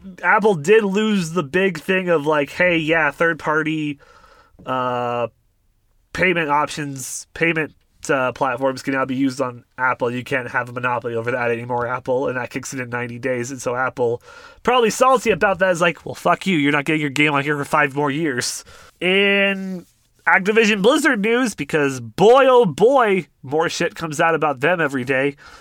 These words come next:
Speaker 1: Uh, we have another casualty, uh,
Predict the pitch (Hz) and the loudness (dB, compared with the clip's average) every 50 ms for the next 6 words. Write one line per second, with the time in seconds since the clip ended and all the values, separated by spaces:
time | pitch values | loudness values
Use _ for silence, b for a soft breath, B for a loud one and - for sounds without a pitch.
0 | B B B B 98 95 B B B - 117 127 135 139 135 143 147 180 202 196 | B B B B -10 -8 B B B -4 0 2 2 4 4 4 4 4 4 4
1 | 190 180 214 220 208 196 - - 208 220 233 226 196 226 190 - 202 208 220 214 | 4 2 4 2 2 2 4 6 6 8 8 8 6 4 2 0 0 0 0 -2
2 | 202 - _ _ _ _ _ _ _ _ - 127 135 135 135 135 131 131 127 131 | -4 -8 _ _ _ _ _ _ _ _ -6 -4 -2 0 0 0 0 0 0 0
3 | 131 139 | 0 0